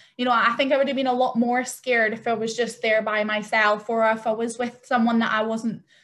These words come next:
so, like, close with, or someone that I'd trained with so much. So I do think it helped a lot that I had him, him there to, like,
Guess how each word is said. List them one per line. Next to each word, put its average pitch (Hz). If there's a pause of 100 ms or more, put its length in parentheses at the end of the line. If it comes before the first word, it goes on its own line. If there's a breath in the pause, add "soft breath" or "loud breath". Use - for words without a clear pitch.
(140 soft breath)
so, 240 (240)
like, 214
close 359
with, 302
or 269
someone 254
that 233
I'd 233
trained 277
with 240
so 254
much. 254 (440 soft breath)
So 240
I 233
do 294
think 269
it 240
helped 226
a 233
lot 220
that 220
I 220
had 214
him, 214
him 226
there 208
to, 214
like, 196